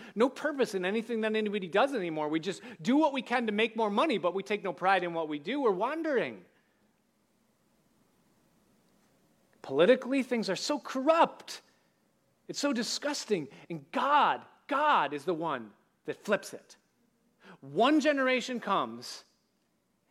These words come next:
and then they go, and another generation comes. But God, He holds up all things forever. We are gonna hand off a world to another generation, should He tarry.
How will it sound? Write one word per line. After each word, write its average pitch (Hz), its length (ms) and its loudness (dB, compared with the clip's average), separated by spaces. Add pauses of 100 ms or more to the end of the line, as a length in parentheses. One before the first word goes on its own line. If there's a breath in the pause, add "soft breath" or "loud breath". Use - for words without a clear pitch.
(100)
and 127 80 -10
then 147 100 -4
they 190 100 0
go, 156 360 4 (100)
and 143 100 -8
another 170 360 2
generation 175 500 -2
comes. 127 480 -10 (460)
But - 200 -20
God, 139 340 -2 (1160)
He 196 180 -4
holds 156 300 -2
up 135 140 -6
all 127 120 -2
things 113 280 -12
forever. 107 240 -16 (1700 loud breath)
We 175 240 2
are 269 80 8
gonna 196 200 2
hand 208 600 0
off 185 240 2
a 180 40 0
world 170 420 0
to 147 140 -8
another 139 280 -2
generation, 143 560 -6
should 147 260 -4
He 156 140 -6
tarry. 107 420 -10